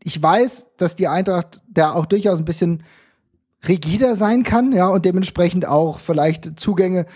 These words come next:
nicht so ganz einfach dann machen könnte oder sowas. Aber eine Professionalität gehört auch dazu und dann muss ich, kauft ein Bierchen halt nachher und dann setzt ihr euch irgendwo hin, aber das muss man in der Pressekonferenz nicht so klar werden.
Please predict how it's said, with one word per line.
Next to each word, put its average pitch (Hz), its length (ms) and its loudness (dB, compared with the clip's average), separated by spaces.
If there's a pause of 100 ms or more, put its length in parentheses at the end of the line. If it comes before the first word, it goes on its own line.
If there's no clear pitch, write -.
(120)
nicht 190 160 -2
so 180 80 0
ganz 156 220 -2
einfach 233 360 -2
dann 202 240 0
machen 185 300 0
könnte 208 340 0
oder 185 220 0
sowas. 175 260 0 (260)
Aber 151 340 -2
eine 156 120 -4
Professionalität 170 760 -2
gehört 151 180 0
auch 147 80 -2
dazu 151 320 -4
und 160 60 0
dann 139 120 0
muss 156 160 -2
ich, 143 220 -8 (1200)
kauft - 360 -2
ein 175 180 0
Bierchen 196 360 0
halt 160 180 0
nachher 160 360 0
und 156 100 0
dann 147 120 -2
setzt 156 240 -4
ihr - 60 2
euch 151 120 0
irgendwo 143 280 0
hin, 165 140 0
aber 127 200 -2
das 127 140 -2
muss 165 160 0
man 156 160 -2
in 143 80 -4
der 143 100 0
Pressekonferenz 135 640 -4
nicht 110 100 -12
so 107 80 -14
klar 87 240 -12
werden. 135 240 -18